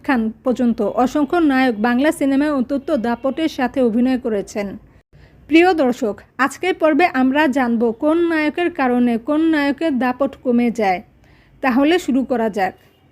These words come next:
নায়ক রহমান সোনালী যুগের একজন জনপ্রিয় নায়ক।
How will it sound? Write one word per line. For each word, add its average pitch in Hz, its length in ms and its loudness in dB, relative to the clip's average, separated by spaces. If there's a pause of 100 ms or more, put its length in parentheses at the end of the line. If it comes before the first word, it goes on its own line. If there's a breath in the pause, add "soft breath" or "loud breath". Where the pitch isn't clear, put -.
(480 soft breath)
নায়ক 277 380 4
রহমান 269 500 2
সোনালী 277 460 0
যুগের 294 340 0
একজন 269 360 0
জনপ্রিয় 262 540 0
নায়ক। 247 380 0